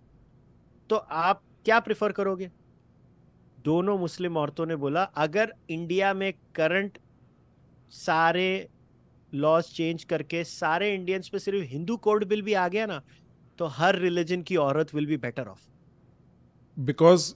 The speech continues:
Speaker 2: Hindu law allows for a better treatment of women।
Speaker 1: Yes, it is the most reformed law in India। Hindu laws are the most reformed law। मगर ट्रैड्स क्या बोलते हैं?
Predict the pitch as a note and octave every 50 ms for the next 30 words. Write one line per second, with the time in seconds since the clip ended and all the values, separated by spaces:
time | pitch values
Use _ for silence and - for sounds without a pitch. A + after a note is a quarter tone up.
0 | _ _ - C3+ D3 D#3 D#3 E3+ F3+ E3+ E3 D#3+ D#3 D3+ D3 C#3+ D3+ D#3+ - -
1 | F3 F3 F3+ D3 C3+ B2+ C#3 C#3 - C#3 B2+ A#2+ B2 B2 A#2+ G2+ G2+ F#2 F2 D2+
2 | F2 _ _ _ _ _ _ _ _ _ _ _ _ _ _ _ _ _ _ _
3 | _ _ _ _ _ _ B2 B2+ D#3+ D3+ A#2+ - - - - - - - _ _
4 | D3+ D3+ F#3+ G3 E3 D3 G3 F#3 F3 G3+ A3+ G#3+ - - E3+ D#3 - F#3 F#3 F#3+
5 | F#3+ E3+ E3+ E3+ E3 D#3 D#3 D3+ C#3+ C3+ B2 A#2+ A#2 A#2+ G#2+ G#2+ G#2 C#3 C#3+ D3
6 | F3 F3 F3 F3 F3 D#3 F3+ F3 E3 F3 D#3+ D3+ D#3+ E3 - - D3 - - C#3
7 | B2+ A#2+ A2+ G#2 F#2 F#2+ _ _ _ _ _ _ _ _ _ _ _ _ _ _
8 | _ _ _ _ _ _ _ _ _ _ _ _ _ C3+ C3+ C3 C#3 C3 - C#3
9 | C#3 D3 D3+ - - G3+ G3+ G3 G#3 G3+ G3 G#3 F#3+ F#3 E3+